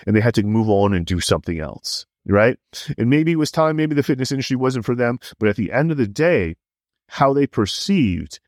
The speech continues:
asking for help dictated their outcome, which is ultimately, "I've gotta close my gym." Now, this whole perception dictates reality thing,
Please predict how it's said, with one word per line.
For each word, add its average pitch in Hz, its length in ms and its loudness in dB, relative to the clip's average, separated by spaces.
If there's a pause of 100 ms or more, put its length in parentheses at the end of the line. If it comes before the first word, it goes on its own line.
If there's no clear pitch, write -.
(140)
asking 117 420 0
for 101 160 -4
help - 460 -2 (920)
dictated 104 540 0
their 90 180 -4
outcome, 104 380 0
which 90 160 -6
is 92 100 -4
ultimately, 90 640 0 (380)
"I've 92 80 0
gotta 82 160 4
close 80 240 -2
my 76 100 -8
gym." 69 300 -10 (1160)
Now, 113 300 2 (800)
this 131 220 2
whole 175 420 0 (100)
perception 139 600 0
dictates 127 460 -2
reality 107 320 2
thing, 87 340 -8